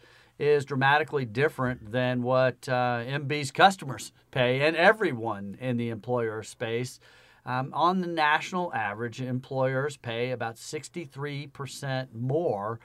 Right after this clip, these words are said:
for the exact same healthcare services than the federal government pays through Medicare. And my question to the audience is, to what level of price discrimination is okay?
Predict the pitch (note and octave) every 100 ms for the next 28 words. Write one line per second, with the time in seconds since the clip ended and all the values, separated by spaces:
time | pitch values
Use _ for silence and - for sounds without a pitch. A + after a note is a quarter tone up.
0 | - - - - D3+ C#3+ C#3+ C3+ A#2+ C#3
1 | D3+ - - D#3+ C#3+ C#3+ C3 C3+ - B2+
2 | - C#3+ D#3 A#2 B2+ A#2+ B2 B2 A#2 C3+
3 | C3+ B2 C3 C3 C3 - B2+ C3 A#2+ -
4 | C3 C3 B2+ A#2 D#3 F#3+ B2 A#2+ D3 B2
5 | - - - D3 F#3 E3+ D3 - C3+ A2
6 | A2 C#3+ F#3+ A#2 C3+ C3 C3 B2+ - A#2+
7 | D#3 D3 D3+ D3 C3 - - B2 C3 -
8 | C3 - C3 A#2+ C3 E3+ E3 D3+ D#3+ F#3
9 | G#3 C4 -